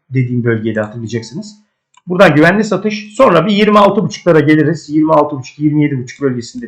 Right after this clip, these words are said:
dinleniriz. Sonra şu hareketi günü gününe yakaladık. Gördüğünüz gibi.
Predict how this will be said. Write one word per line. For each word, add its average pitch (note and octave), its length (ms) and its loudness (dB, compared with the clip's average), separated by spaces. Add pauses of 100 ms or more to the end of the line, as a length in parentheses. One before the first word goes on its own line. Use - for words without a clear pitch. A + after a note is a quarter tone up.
dinleniriz. D#3 580 -2 (340)
Sonra - 760 0
şu - 180 0
hareketi A#2 560 0
günü D#3 300 6
gününe C3+ 280 4
yakaladık. A#2 440 -4 (500)
Gördüğünüz G#2 400 -8
gibi. A#2 260 -10